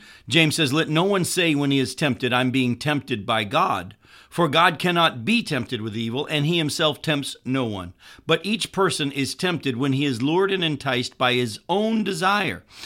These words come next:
Then desire, when it is conceived, gives birth to sin, and sin, when it is fully grown, gives for-, brings forth death." Remember how we looked yesterday at how Paul said that we still have this sin in us, in our flesh.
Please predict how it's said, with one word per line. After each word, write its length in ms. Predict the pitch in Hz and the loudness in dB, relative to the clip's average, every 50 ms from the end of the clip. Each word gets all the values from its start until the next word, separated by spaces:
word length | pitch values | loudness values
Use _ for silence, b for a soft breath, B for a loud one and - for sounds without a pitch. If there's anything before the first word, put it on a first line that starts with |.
| B B - | B B -8
Then 300 | 131 135 170 185 214 214 | -2 0 2 2 2 2
desire, 480 | 190 196 156 160 165 139 127 131 139 | 2 0 2 4 4 4 4 4 4
when 180 | 143 143 160 165 | 2 0 0 0
it 120 | 165 151 | 0 0
is 160 | 156 147 - - | -2 -2 -4 -4
conceived, 600 | - 143 131 131 - 160 156 139 135 117 123 123 | -2 -2 -2 -2 -2 -2 0 0 0 -2 -2 -2
gives 220 | 143 123 107 104 | -2 -2 -4 -4
birth 320 | 98 156 175 185 170 - - | -4 -2 -2 -2 -4 -6 -8
to 80 | 156 | -10
sin, 560 | - - - - 202 180 135 113 117 131 131 B B B B B - | -8 -6 -6 -4 -2 -2 0 0 0 -2 -4 B B B B B -4
and 180 | 156 151 151 - | 0 0 0 0
sin, 340 | - - 220 214 214 208 196 | 0 -2 0 0 0 2 2
when 140 | 190 175 | 2 2
it 80 | 165 139 | 0 0
is 140 | 135 131 - | -2 -2 -4
fully 260 | - 175 170 170 165 | -2 -2 0 0 0
grown, 420 | 131 120 151 147 135 127 123 120 | -2 -2 -4 -2 0 0 -2 0
gives 220 | 113 131 127 - - | 0 -2 -2 -4 -6
for-, 280 | - - 135 123 - | -8 -6 -6 -6 -6
brings 340 | - - 127 131 127 123 - | -8 -8 -6 -4 -4 -4 -4
forth 360 | - - 117 110 110 110 - b b b b - | -6 -6 -6 -6 -6 -6 -10 b b b b -8
death." 300 | 107 135 135 117 101 - | -4 -2 -2 -2 -2 -4
Remember 240 | 135 147 170 185 175 | -4 -4 -2 -2 0
how 140 | 165 165 156 | 0 0 2
we 120 | 143 147 | 2 0
looked 240 | 143 151 143 - - | 0 0 -2 -2 -2
yesterday 520 | 143 151 156 - - 131 117 113 104 101 B B B B | -2 -2 -2 -2 -4 -4 -2 -2 -4 -4 B B B B
at 120 | - 123 131 | -8 -2 0
how 140 | 143 131 - | 0 0 0
Paul 280 | - - 151 147 143 | 0 -2 -2 -2 -2
said 340 | - - - 127 120 110 B B B B - | -2 -4 -2 -2 -2 -4 B B B B 0
that 140 | 147 156 | 2 2
we 120 | 143 151 143 | 4 2 0
still 240 | - - 170 160 151 | 0 0 0 0 2
have 240 | 147 147 143 123 | 2 0 0 0
this 200 | 123 139 123 - | -2 -4 -4 -4
sin 280 | - - 143 147 135 135 | -4 -2 -2 -2 -2 -2
in 200 | 135 165 165 143 | -2 -2 -2 0
us, 200 | 120 107 - - | -2 -4 -6 -6
in 160 | 143 143 135 | -4 -2 -2
our 120 | 127 120 110 | -2 -2 -4
flesh. 500 | - - 143 135 120 104 - - - | -6 -4 -2 -2 -2 -2 -4 -6 -10